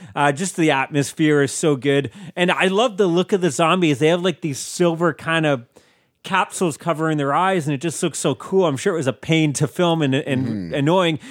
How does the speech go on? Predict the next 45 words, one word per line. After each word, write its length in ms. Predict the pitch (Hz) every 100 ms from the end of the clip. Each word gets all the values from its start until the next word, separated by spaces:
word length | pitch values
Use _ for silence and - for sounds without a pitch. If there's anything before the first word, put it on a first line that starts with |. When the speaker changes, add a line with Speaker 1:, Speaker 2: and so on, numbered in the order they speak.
| 233
Speaker 1:
and 140 | 156 156
they're 100 | 175
all 120 | 190
covered 340 | - 180 165
in 120 | 151
cobwebs 520 | 135 160 156 151 156 151
and 80 |
stuff. 180 | 156 170
They 100 | 160
just 100 | 170
have 160 | 196 170
such 200 | - 151
a 40 |
great 260 | 143 156 147
look, 220 | 139 147
and 80 | 151
all 100 | 156
the 80 | 151
deaths 320 | 127 143 -
are 60 | 156
kind 200 | 143 131
of 60 |
fun. 380 | 110 135 131 131 - - - - -
Uh, 260 | 135 131 131
th-, 200 | 131 -
this 200 | 160 -
is 40 |
just 200 | 147 156
a 80 | 135
super 440 | 120 - 147 156 139
fun. 280 | 147 143 123 233 220 160
Th-, 140 | 233 240
this, 220 | 247 -
again, 380 | 226 160 185 165
this 180 | 180 196
was 160 | 185
one 160 | 160 170
of 80 | 160
those, 340 | 165 151 -
um, 680 | 165 139 131 123 120 120 113 _ _ _ _
I 80 | 143
think 220 | 202 170
that 180 | 170 170
month 260 | 156 156 160
alone, 560 | 131 139 156 156 131